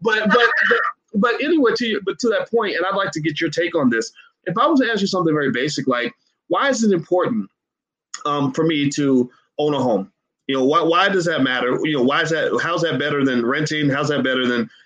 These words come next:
you know, the other things I could be doing? Why should I wanna be a homeowner? And feel free to say, why, why should I wanna be a Black homeowner? 'Cause I, I think being Black and, and owning property means something a little bit different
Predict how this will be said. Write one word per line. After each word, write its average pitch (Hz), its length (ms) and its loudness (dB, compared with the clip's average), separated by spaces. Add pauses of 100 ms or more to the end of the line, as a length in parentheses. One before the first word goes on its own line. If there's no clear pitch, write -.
(120)
you 135 100 -2
know, 123 60 -2
the 127 100 0
other 143 180 0
things 139 200 6
I 135 120 0
could 131 120 0
be 131 100 2
doing? 131 340 0 (240)
Why 196 260 2
should 185 220 -2
I 160 120 0
wanna 147 260 0
be 135 120 0
a 127 40 0
homeowner? 120 640 0 (300)
And 170 220 0
feel 277 180 0
free 262 180 2
to 233 280 2
say, 202 160 -2
why, 180 280 2
why 175 160 2
should 202 180 -4
I 175 60 0
wanna 170 200 2
be 147 100 0
a 127 100 0
Black 131 260 0
homeowner? - 380 -8 (160)
'Cause 131 100 -2
I, 135 180 0
I 147 40 -2
think 147 240 0
being 151 240 2
Black 135 360 2
and, 117 200 2
and 120 160 2
owning 127 340 4
property 127 480 0 (320)
means 165 280 0
something 151 180 0
a 139 40 4
little 147 160 4
bit 139 180 0
different 139 440 -2